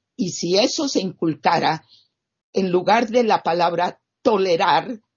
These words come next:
tal vez no, no, eh, alimentaríamos esa noción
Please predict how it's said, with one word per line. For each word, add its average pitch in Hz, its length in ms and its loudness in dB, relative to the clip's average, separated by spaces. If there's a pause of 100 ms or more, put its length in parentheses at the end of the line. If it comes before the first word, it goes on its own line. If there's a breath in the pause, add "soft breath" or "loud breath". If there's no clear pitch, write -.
(280)
tal 202 220 -2
vez 226 420 0
no, 208 640 -2
no, 185 680 -2
eh, 175 420 -4
alimentaríamos 165 1500 -2 (340)
esa 226 320 0
noción 202 680 -2